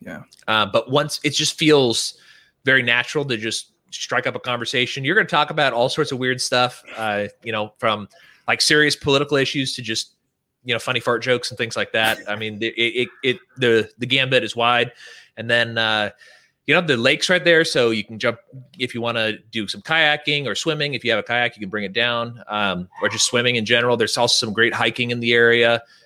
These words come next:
Speaker 2: Uh, the comedy show and music will be at a distillery, which is, we went there last year. Well, we didn't know the area at all, so we just kinda discovered stuff last year.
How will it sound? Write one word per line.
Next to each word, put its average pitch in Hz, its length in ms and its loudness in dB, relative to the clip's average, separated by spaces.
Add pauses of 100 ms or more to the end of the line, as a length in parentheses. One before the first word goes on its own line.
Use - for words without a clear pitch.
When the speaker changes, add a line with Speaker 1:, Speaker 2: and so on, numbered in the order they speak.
(140)
Speaker 2:
Uh, 104 280 4 (220)
the 123 100 2
comedy 175 400 4
show 165 320 4
and 135 120 2
music 135 320 0
will 117 80 0
be 120 280 0
at 113 300 2
a 110 140 0
distillery, 113 640 2
which 117 220 -8
is, 104 260 -8
we 120 140 -2
went 131 140 -4
there 120 120 2
last 123 320 0
year. 107 300 0 (760)
Well, 139 160 -2 (220)
we 185 100 4
didn't 233 140 -2
know 160 80 4
the 139 180 2
area 131 360 6
at 107 100 -6
all, 101 280 4
so - 140 -4
we 117 80 0
just 120 140 -4
kinda 123 160 2
discovered 123 500 -2
stuff 135 340 0
last 143 300 -4
year. 147 240 -4